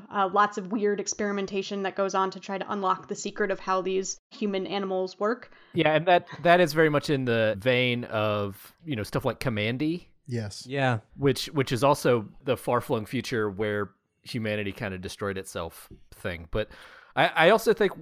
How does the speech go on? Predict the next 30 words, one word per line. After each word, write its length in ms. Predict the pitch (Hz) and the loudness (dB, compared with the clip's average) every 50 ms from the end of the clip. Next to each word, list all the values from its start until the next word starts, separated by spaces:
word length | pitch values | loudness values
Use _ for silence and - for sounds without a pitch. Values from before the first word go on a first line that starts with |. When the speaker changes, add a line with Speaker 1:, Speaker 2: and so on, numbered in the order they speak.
| - - | -16 -14
Speaker 2:
we'd 340 | 190 175 165 160 156 143 - | -14 -8 -2 -2 -2 0 2
probably 200 | - 165 156 151 | 4 4 4 4
be 100 | 151 151 | 4 4
remiss 320 | 139 127 123 131 131 - | 4 4 4 2 0 0
if 80 | - - | -4 -6
we 80 | 131 | -4
didn't 140 | 123 123 113 | -2 -2 -2
give 100 | 123 117 | 0 0
a 40 | 107 | 0
little 180 | 107 107 113 113 | 0 0 0 0
more 180 | 113 113 107 104 - | 0 -2 -4 -4 -4
lip 180 | - 110 101 | -4 -4 -4
service 380 | - - - 113 113 107 - - | -2 0 0 0 0 -2 -4 -6
to 420 | - - 110 104 101 98 98 101 - - - - | -8 -4 -2 -2 0 0 -2 -4 -6 -10 -6 -4
Edgar 220 | 120 120 110 120 | -2 0 0 2
Rice 140 | 113 107 - | 0 0 0
Burroughs, 400 | - 117 113 120 123 120 123 107 | 0 0 2 2 2 2 0 0
and 80 | 107 95 | -2 -6
particularly 840 | 117 104 - 120 - 131 113 113 110 110 113 110 107 107 110 107 - | -6 -4 -4 -2 -2 -2 0 0 0 2 2 2 2 2 0 -2 -4
the 80 | - 92 | -6 -2
Barsoom 540 | 110 104 101 - - 110 104 107 107 104 | -2 -2 -2 -2 -2 -4 -2 -2 -4 -6
series. 600 | - - - 117 117 120 123 123 131 135 - - | -6 -4 -2 0 0 0 0 0 -2 -4 -4 -6
Speaker 3:
Absolutely. 400 | 131 123 113 - - 113 101 101 127 | -6 -6 -6 -6 -6 -6 -4 -4 -2
Speaker 4:
I 60 | 135 | 0
mean, 140 | 143 147 151 143 | 2 4 4 4
Speaker 2:
Um, 100 | 131 107 | 4 4
Speaker 4:
yeah, 180 | 127 143 139 135 | 4 4 4 6
that's, 180 | 127 139 135 - | 4 2 2 2
that's 220 | 147 147 - - | 2 2 2 2
the 400 | - 147 135 131 127 120 117 110 | 2 6 6 8 6 6 4 0